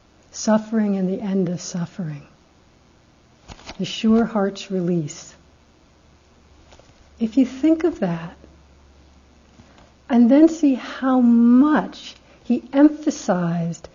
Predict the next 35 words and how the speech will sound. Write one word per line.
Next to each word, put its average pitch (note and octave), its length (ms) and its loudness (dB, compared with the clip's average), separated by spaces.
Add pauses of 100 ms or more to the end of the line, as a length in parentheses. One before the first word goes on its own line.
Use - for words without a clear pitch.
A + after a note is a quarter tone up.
(260)
the - 60 -8
teachings C4+ 720 0
of G3 440 -4
dana A3+ 500 0
and G3+ 180 -2
sila, G#3 640 -4 (2250)
and G#3+ 240 4
realize, A3+ 500 4
that's A#3+ 240 0
what C4 100 2
I A3 80 2
mean G3+ 220 0
by F3+ 180 -2
they, F#3+ 240 -2 (140)
it's A#3+ 240 -4
not C#4+ 260 0
that C4+ 80 -2
he A#3 80 0
said, A3 220 -2
"Okay, G#3+ 120 -6
I'll A3+ 200 -2
teach D4+ 440 -2
the C#4+ 80 -8
lay G#3+ 320 -2
people E3+ 720 -4 (640)
dana G3+ 420 2
and G3+ 260 -4
sila F3 680 -4 (360)
'cause F#3+ 180 -6
that's G#3+ 440 -4
the A#3 100 -4
best - 380 -6
they F3+ 120 -2
can D#3 220 -6
do, D3 340 -6